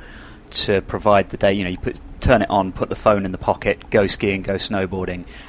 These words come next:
and that's then tracking you down. And what you've done with Trace is to take, uh, similar hardware and put it into a, a, a box that can be mounted to the ski, the snowboard, the surfboard, or whatever.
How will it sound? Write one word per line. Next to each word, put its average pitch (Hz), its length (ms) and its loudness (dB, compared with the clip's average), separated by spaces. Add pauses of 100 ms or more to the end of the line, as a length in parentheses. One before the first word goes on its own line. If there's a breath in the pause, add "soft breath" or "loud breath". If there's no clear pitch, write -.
(100 loud breath)
and 98 160 -2
that's 95 220 0
then 90 280 0 (220)
tracking 101 380 -2
you 92 80 -4
down. 98 340 4
And 90 140 -6 (380 loud breath)
what 110 180 0
you've 101 160 -6
done 95 200 2
with 92 140 -8
Trace - 440 2
is 98 120 -4
to - 120 -8
take, - 540 0 (240)
uh, - 120 -6
similar 107 480 2
hardware 98 680 0
and - 160 -10
put - 140 -4
it 95 100 -2
into 95 340 -4
a, 92 500 0
a, 95 200 2
a - 80 -2
box - 360 0
that - 120 -4
can 98 140 -12
be 92 80 -6
mounted 95 500 -6
to - 100 -8
the 92 80 -6
ski, 95 380 -2
the 87 100 -10
snowboard, 90 560 -4
the 95 80 -10
surfboard, 90 560 -4
or 90 60 -8
whatever. 87 340 -6